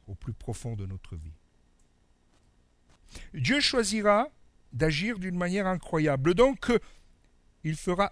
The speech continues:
œuvre d'envoyer, comme dans sa parole, il l'a dit, il va envoyer un messager qui va préparer le chemin de Jésus. Et celui-ci, c'est Jean-Baptiste, né d'une femme qui ne pouvait pas avoir d'enfant,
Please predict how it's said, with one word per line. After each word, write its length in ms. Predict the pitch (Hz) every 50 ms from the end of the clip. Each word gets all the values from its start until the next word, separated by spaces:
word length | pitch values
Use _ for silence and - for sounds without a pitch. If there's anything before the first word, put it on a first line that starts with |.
| - -
œuvre 380 | 196 170 127 101 - - - - - _ _ _ _ _ _ -
d'envoyer, 540 | 123 113 127 185 185 170 190 190 190 208 185
comme 240 | - - 208 202 190
dans 140 | 165 165 151
sa 160 | - 165 147
parole, 340 | - - 151 151 165 170 151
il 100 | 139 139
l'a 100 | 131 127
dit, 200 | 131 180 214 214
il 100 | 190 160
va 100 | 175 175
envoyer 360 | 190 185 175 180 180 196 202
un 80 | 185
messager 480 | 175 175 202 180 - 196 185 175 214 233
qui 140 | - 196 180
va 140 | 165 165 156
préparer 640 | - - - 240 240 - - 214 196 190 196 190
le 100 | 180 170
chemin 400 | 147 - - 156 147 147 151 156
de 120 | 135 123
Jésus. 460 | 120 104 113 117 110 104 131 160 175 - - _ _ _ _ _ - - - - - - - -
Et 80 | 123
celui-ci, 560 | - - 143 127 127 123 113 - - 156 160
c'est 320 | 147 - - 139 139 139 - - -
Jean-Baptiste, 1200 | 110 95 120 131 139 139 - - 131 104 113 143 139 - 123 101 - - - - - - - - _ _ _ _ _ _ _ _ _ _ - _ _ _ -
né 220 | 123 135 165 175
d'une 200 | 170 175 160 147
femme 360 | - - 175 180 185 196 190 160
qui 180 | - 170 160
ne 160 | 156 156 156
pouvait 420 | 151 - - - 240 233 208 196 185
pas 240 | - - 175 170 165
avoir 320 | 151 143 139 127 117 120
d'enfant, 440 | 110 110 107 95 - - 95 104